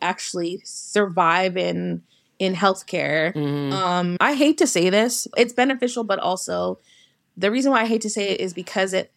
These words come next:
Speaker 1: it almost, like, points a finger at patients or
Speaker 2: Mm.
Speaker 1: clients or people seeking care is,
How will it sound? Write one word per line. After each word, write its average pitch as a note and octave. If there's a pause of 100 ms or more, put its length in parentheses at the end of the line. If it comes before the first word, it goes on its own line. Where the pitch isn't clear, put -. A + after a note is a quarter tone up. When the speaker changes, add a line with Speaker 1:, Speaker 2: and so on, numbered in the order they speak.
Speaker 1:
it F3+
almost, G#3
like, F3
points G3+
a F#3+
finger F3+
at E3+ (120)
patients A#3+ (260)
or D#3
Speaker 2:
Mm. C3+
Speaker 1:
clients F#3+
or F#3+
people G#3
seeking F3+
care F#3+ (380)
is, G3